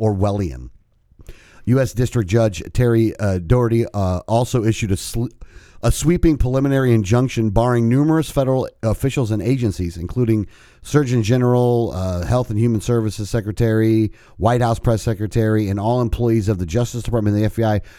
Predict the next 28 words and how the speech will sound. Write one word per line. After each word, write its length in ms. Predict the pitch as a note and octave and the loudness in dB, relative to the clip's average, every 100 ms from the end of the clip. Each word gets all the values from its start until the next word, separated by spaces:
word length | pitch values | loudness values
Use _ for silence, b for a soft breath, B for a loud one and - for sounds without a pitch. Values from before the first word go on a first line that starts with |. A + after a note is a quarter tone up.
| B | B
from 180 | A#2 B2 | 2 2
having 240 | A2+ A2+ | 2 0
any 160 | A#2+ C#3 | 0 0
contact 500 | C3+ B2+ B2 A#2+ G#2 | 0 0 0 0 0
with 100 | F#2+ | 0
social 240 | A#2+ G#2+ | 0 0
media 280 | A2 A2+ A2 | 0 2 0
firms 320 | - A2+ G#2+ | 0 0 0
for 120 | - | -2
the 80 | G2+ | -4
purpose 400 | - D3 D3+ C3 | -2 -2 -2 -2
of 120 | G#2+ | -2
discouraging 680 | F2 - C3+ D3 C#3+ D3 D3 B B B | -4 -6 -2 -2 0 -2 -2 B B B
or 160 | B2 A#2+ | 0 2
removing 500 | A2+ C3+ A3+ E3+ A2+ | 2 2 0 0 -2
First 300 | C3+ D#3 D3+ | -2 -2 0
Amendment 240 | C3 B2 | 0 -2
protected 400 | A#2+ G2+ F2 F2+ | -2 -2 -4 -8
speech. 420 | - A#2+ - - - B B B B B B | -4 -4 -4 -14 -18 B B B B B B
The 80 | |
ruling, 400 | G#2 C3+ D#3 D#3 D3 | 2 4 4 2 0
uh, 200 | B2 A2+ - | 0 -2 -2
an, 160 | A2+ A2 | -4 -4
an 240 | - A2 | -2 -4
order 320 | A2 B2+ B2+ | 0 0 0
from 180 | A#2+ A2 | -2 -2
Doherty, 500 | G2 A#2 A#2 A#2 A2+ | 2 2 2 2 0
uh, 120 | G2+ | -2